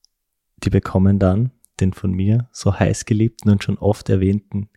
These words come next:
Keramiktegel für den Kühlschrank, bekommen ihre monatliche Ration von A G one und einen Jahresvorrat an Vitamin D zwölf unter w w w athletic greens punkt com slash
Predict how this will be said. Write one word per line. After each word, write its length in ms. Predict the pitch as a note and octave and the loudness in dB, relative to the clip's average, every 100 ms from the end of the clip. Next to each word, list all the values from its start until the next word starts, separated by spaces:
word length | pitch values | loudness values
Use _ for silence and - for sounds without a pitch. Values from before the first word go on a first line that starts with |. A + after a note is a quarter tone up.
| - | -8
Keramiktegel 880 | - F2+ F#2 A#2+ A#2+ - F#2+ G2 A2 | -2 0 2 2 0 0 0 2 0
für 160 | G2 | 0
den 140 | F2+ F#2+ | -2 -2
Kühlschrank, 680 | A2 A#2+ - F#2+ A#2 - _ _ - | -2 -2 0 0 0 -6 _ _ -2
bekommen 480 | A2 A2 G2+ G#2 - - | 0 0 0 0 -4 0
ihre 320 | G2+ - - _ _ | 0 0 -8 _ _
monatliche 600 | G2+ G2+ A#2+ G#2 G#2+ G#2+ G2 | 0 4 4 2 0 0 0
Ration 560 | F2 - F#2+ G2 A#2 _ - | -2 0 2 2 0 _ -20
von 360 | - - F#2 F#2+ _ _ | -8 -4 -4 -4 _ _
A 120 | G2 G2 | 2 2
G 260 | - G2+ | 2 2
one 380 | F#2 F#2 G#2 D3+ _ _ _ - | 4 4 4 2 _ _ _ 0
und 500 | A2 B2+ - - _ _ - | 2 2 -2 -12 _ _ -2
einen 240 | G2+ F#2+ | 2 2
Jahresvorrat 1000 | F#2 F2 F#2+ G#2 - G2+ G#2 B2 - - | 0 -4 -2 -4 0 0 2 0 -2 -2
an 140 | G2+ G2 | 0 0
Vitamin 460 | F#2+ G#2 G2 G#2 - | 0 0 0 -2 0
D 140 | G3 | 0
zwölf 540 | - - G#2+ - - - _ _ _ - | 0 0 0 0 -8 -20 _ _ _ -8
unter 480 | F2 - F#2+ - _ - | -8 -6 -14 -14 _ 0
w 120 | G#2 | 4
w 120 | B2 G#2+ | 4 4
w 220 | G#2 G#2+ _ _ | 0 -2 _ _
athletic 600 | - - G2 G2 - - | -8 -4 0 0 -2 -10
greens 280 | - G2+ G2+ | 0 0 0
punkt 340 | - F2 - - | -4 -6 -6 -2
com 340 | F#2 F#2+ A2 _ - | -2 0 -4 _ -16
slash 440 | - F2+ - | -2 -2 -2